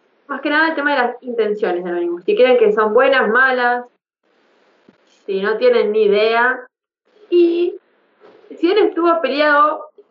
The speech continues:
entre buenas y no me decido, la mayoría votó que no se decidía si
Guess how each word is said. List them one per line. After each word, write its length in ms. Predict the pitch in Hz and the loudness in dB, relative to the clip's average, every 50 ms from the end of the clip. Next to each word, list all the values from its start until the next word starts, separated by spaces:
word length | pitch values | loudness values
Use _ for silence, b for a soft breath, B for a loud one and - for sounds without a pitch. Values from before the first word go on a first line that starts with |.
| _ _ - | _ _ -6
entre 640 | 226 233 233 233 226 220 226 226 226 - - - - _ _ _ _ _ _ _ _ - | -4 -4 -2 -2 0 2 2 2 2 0 -4 -8 -12 _ _ _ _ _ _ _ _ -8
buenas 480 | 220 254 262 269 262 269 269 269 - - | -2 0 0 0 0 0 -2 -2 -4 -6
y 100 | 208 214 | -8 -6
no 140 | 226 240 247 | -4 -4 -2
me 100 | 254 247 | 0 0
decido, 540 | 247 240 240 247 262 254 240 247 240 - - - | 0 0 -2 -4 -4 -2 0 2 2 2 0 0
la 180 | 233 226 233 | 0 0 0
mayoría 540 | 233 233 233 233 247 240 247 254 262 254 254 | 0 0 0 0 -2 0 0 0 0 2 2
votó 320 | 240 220 - - 220 220 | 4 2 2 2 2 2
que 100 | 220 220 | 2 2
no 260 | 214 208 208 214 208 214 | 2 2 0 -2 -2 -2
se 160 | - 233 208 | 0 0 2
decidía 760 | 202 196 190 190 - 196 190 190 190 190 190 196 208 226 - | 2 2 0 -2 -2 0 2 2 2 2 2 2 0 0 -2
si 280 | - - 196 190 185 | -2 -2 -2 -2 -2